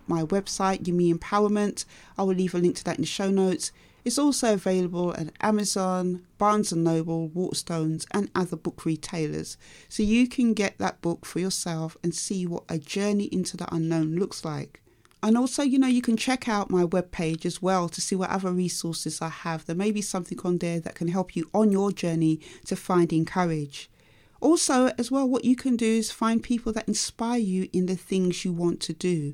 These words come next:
Study how they did it. What can you learn from them? Maybe you can adapt or adjust how they did it and develop a plan for you. So that's another way you can develop courage. And the last thing I want to share with you is do it. Whether you lead up to it step by step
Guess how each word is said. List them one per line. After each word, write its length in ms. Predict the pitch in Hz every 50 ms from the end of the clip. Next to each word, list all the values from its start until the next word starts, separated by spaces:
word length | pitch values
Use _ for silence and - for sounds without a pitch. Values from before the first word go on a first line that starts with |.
| - - - - - - -
Study 500 | - - - - - 277 277 277 - 262
how 240 | 226 233 226 220 220
they 200 | 220 214 220 220
did 180 | 214 226 233 226
it. 220 | 180 160 - - _ - - - _ _ _ -
What 240 | 220 285 311 -
can 180 | - 294 294 262
you 120 | 262 262
learn 320 | 233 233 240 240 247 247 240
from 260 | - - 196 175 160
them? 340 | 165 160 156 147 156 151 - _ _ _ _ _ _ _ -
Maybe 240 | 214 240 269 254 277
you 220 | 247 233 247 247
can 240 | 247 - 233 220 202
adapt 500 | 196 170 - 185 185 202 214 - - - -
or 180 | - 214 196 196
adjust 320 | 190 - - 190 190 -
how 200 | - - 185 180
they 300 | 175 - 180 180 180 175
did 260 | 170 - - 214 226 185
it 220 | 156 151 - - _ _ _ -
and 300 | - 185 180 180 170 -
develop 500 | - 180 165 165 - 202 202 190 180 - - -
a 80 | - 165
plan 440 | - - - 180 170 165 165 156
for 200 | - - - -
you. 460 | 170 147 151 180 175 165 156 143 143 143 - - - - - -
So 160 | - - - 220
that's 240 | 240 240 233 -
another 320 | 233 226 233 247 254 - 254
way 340 | 214 190 180 175 170 170 165 -
you 180 | 185 190 196
can 200 | 196 - 226 208
develop 420 | 196 - 190 170 165 160 160 - -
courage. 440 | - - 190 185 170 156 151 - - - - - -
And 120 | 214 214 208
the 80 | 214
last 240 | 220 226 233 247 240
thing 120 | - 233 226
I 60 | 226
want 140 | 220 214 208
to 60 | 208
share 240 | - - 190 185 185
with 180 | 185 180 180
you 200 | 185 185 175 - -
is 160 | 175 165 -
do 220 | - - 170 160 156
it. 200 | 147 147 - -
Whether 220 | - 175 175 170 175
you 160 | 175 170 175
lead 240 | 185 208 214 214 226
up 160 | 226 214 -
to 160 | - - 214
it 160 | 214 214 -
step 260 | - - - 180 - -
by 140 | 165 160
step 400 | 165 - - - 254 269 - -